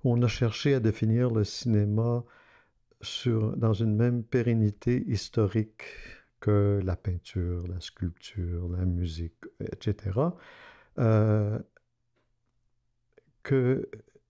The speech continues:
l'éternité qu'on cherchait à accorder comme, euh, comme caractéristique au cinéma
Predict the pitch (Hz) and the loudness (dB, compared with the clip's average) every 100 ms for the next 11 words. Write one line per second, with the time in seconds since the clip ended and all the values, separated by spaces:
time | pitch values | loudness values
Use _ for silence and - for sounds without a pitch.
0 | _ _ _ - 127 123 143 143 131 110 | _ _ _ -4 0 0 2 4 2 2
1 | 147 139 110 - 113 - - 117 - - | 0 2 0 0 -4 -2 0 0 -2 -12
2 | - 107 104 104 101 254 _ - 117 113 | -8 -4 -2 -2 -4 -6 _ -6 -4 -2
3 | 120 107 98 110 110 107 _ _ _ _ | 0 0 2 2 0 -2 _ _ _ _
4 | - 107 104 98 98 95 98 98 95 95 | -4 -2 0 0 0 0 -2 -2 -4 -4
5 | 98 95 _ _ _ _ _ _ _ - | -6 -8 _ _ _ _ _ _ _ -20
6 | _ - - - - 101 104 110 - 113 | _ -20 -20 -8 -6 -6 -4 -4 -2 0
7 | 98 - - 110 - - _ _ _ _ | 0 -2 -2 -4 -4 -20 _ _ _ _
8 | 117 98 - 101 92 95 127 | -4 -4 -4 -2 0 0 0